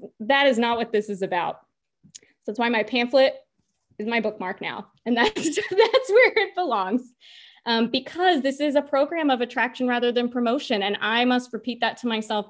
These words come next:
every day, right? Like, there's tons of people who wanna know about the message that I can spread it to. It doesn't need to be my parents. Um, it, because the way that I would be spreading it wouldn't be the way that I think God intends me to.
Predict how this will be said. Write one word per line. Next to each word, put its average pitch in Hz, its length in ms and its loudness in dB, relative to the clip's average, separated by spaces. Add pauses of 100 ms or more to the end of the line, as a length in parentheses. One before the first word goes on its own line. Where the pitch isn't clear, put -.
(100)
every 226 840 2
day, 180 720 -2 (420)
right? 214 260 2
Like, 214 140 0 (120)
there's 269 220 4
tons 294 460 2
of 349 100 -2
people 277 280 0
who 254 120 0
wanna 233 220 0
know 226 160 0
about 220 200 0
the 208 60 -4
message 202 360 -4
that 196 100 2
I 185 80 2
can 185 140 -4
spread 180 240 -2
it 175 100 -4
to. 185 280 0
It 180 100 0
doesn't 190 260 0
need 180 180 -6
to - 80 -20
be 185 120 -4
my 175 100 -6
parents. 175 560 -10 (540)
Um, 175 500 -4 (440)
it, - 120 -8 (320)
because 220 680 2
the 226 140 4
way 226 440 2
that 220 160 2
I 202 140 2
would 196 180 -2
be 196 100 -10
spreading 190 360 -2
it 185 120 -4
wouldn't 185 320 -4
be 175 420 -2 (1000)
the 214 100 4
way 190 360 0
that 175 120 -2
I 170 100 -2
think 175 200 -8
God 170 180 -4
intends 156 400 -12
me 147 120 -12
to. - 340 -10